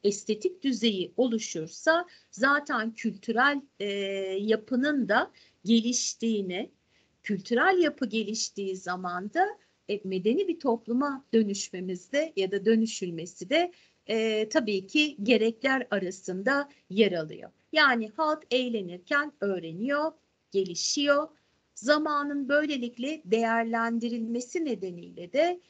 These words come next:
günümüzdeki müzelerin, e, amaçları ileriye yönelik bir takım neler, nitelikler kazandırmak ya da bu niteliklere sahip,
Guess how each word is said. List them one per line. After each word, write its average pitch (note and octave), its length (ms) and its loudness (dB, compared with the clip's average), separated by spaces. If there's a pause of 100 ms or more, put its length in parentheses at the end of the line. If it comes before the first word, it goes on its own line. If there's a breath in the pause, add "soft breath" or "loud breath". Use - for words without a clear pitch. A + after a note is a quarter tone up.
(240 soft breath)
günümüzdeki C#4 840 2
müzelerin, G#3+ 760 -4 (340)
e, G#3+ 480 -2
amaçları A#3 880 0 (300 soft breath)
ileriye C#4+ 540 0
yönelik G#3 480 -4
bir C4+ 100 -6
takım A#3+ 420 -2
neler, A3 380 0 (240 soft breath)
nitelikler C4 960 2
kazandırmak F3 920 -4 (220 soft breath)
ya A3 140 2
da A#3+ 160 2
bu E4 160 2
niteliklere G#3 760 0
sahip, B3 680 2